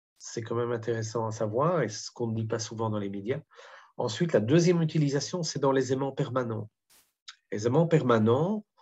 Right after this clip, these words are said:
on en avait certains au début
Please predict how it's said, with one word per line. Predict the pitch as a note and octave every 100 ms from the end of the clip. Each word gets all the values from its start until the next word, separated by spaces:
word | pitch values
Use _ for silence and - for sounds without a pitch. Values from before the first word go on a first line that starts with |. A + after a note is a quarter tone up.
| - _ _ _
on | A#2+ A#2
en | B2
avait | A#2+ G#2+ D#3+
certains | G3+ - E3+ D#3 - D3+ F#3 G#3 -
au | F3+
début | D#3 D#3 B2 A#2+ D#3+